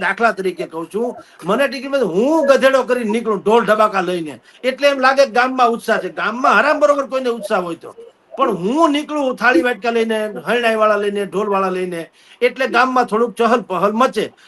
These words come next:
અને હું ઘેરે ઘેરે જઈને, "હું તમારા બહુ રૂપાળા, અમે બહુ દેખાવડા, અમે બહુ સારું કરી દેવું, અમે તમારું ભલું કરી દેવું", એવી મોટી મોટી બધી વચનોની માયાજાળ રચશે અને લોકો પછી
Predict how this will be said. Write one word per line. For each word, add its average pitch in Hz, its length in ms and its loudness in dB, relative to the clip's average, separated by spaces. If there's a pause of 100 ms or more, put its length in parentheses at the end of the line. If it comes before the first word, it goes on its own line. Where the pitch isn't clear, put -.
(100)
અને 226 160 -2
હું 214 320 -2
ઘેરે 226 260 4
ઘેરે 240 220 2
જઈને, 233 340 2
"હું 226 240 -2
તમારા 233 220 0
બહુ 220 220 2
રૂપાળા, 214 420 2
અમે 220 160 -2
બહુ 208 180 -4
દેખાવડા, 208 420 -2
અમે 214 180 -4
બહુ 208 200 -4
સારું 202 260 -2
કરી 196 160 -8
દેવું, 202 220 -4
અમે 208 160 -6
તમારું 202 320 -6
ભલું 202 260 -4
કરી 202 180 -8
દેવું", 202 260 -6 (180)
એવી 220 140 -2
મોટી 226 280 0
મોટી 208 240 -6
બધી 196 220 -2
વચનોની 196 640 -4 (200)
માયાજાળ 196 520 2
રચશે 165 420 -4 (320)
અને 220 140 -6
લોકો 240 360 2
પછી 202 360 -8